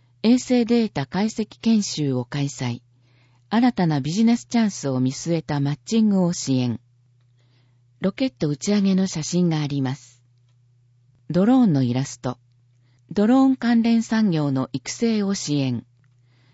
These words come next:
ドローンを使ったビジネスを生み出すための飛行実証を支援。パソコンのイラスト。県内企業が求める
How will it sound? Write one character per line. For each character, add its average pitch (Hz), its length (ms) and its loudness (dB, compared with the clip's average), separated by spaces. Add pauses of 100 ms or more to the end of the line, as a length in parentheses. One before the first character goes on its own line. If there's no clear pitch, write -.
(340)
ド 196 160 2
ロ 247 80 4
ー 277 40 4
ン 240 160 6
を 151 80 2
使 - 220 -10
っ 160 80 -6
た 151 200 -6
ビ 220 140 0
ジ 240 120 0
ネ 185 120 4
ス - 200 -6
を 147 100 -2
生 156 80 -2
み 208 120 2
出 233 120 0
す - 140 -12
た 156 100 -4
め 147 160 -2
の 131 160 -2
飛 - 180 -16
行 247 220 -2
実 233 280 -8 (100)
証 135 180 -4
を 127 80 -6
支 123 260 -6
援。 120 240 -4 (1300)
パ 185 100 -2
ソ 262 140 -4
コ 247 180 0
ン 240 80 4
の 220 120 2
イ 180 100 -2
ラ 165 140 -2
ス - 120 -20
ト。 139 160 -6 (720)
県 262 200 4
内 269 180 2
企 254 240 4
業 185 120 4
が 151 160 0
求 151 260 0
め 175 140 0
る 143 200 -4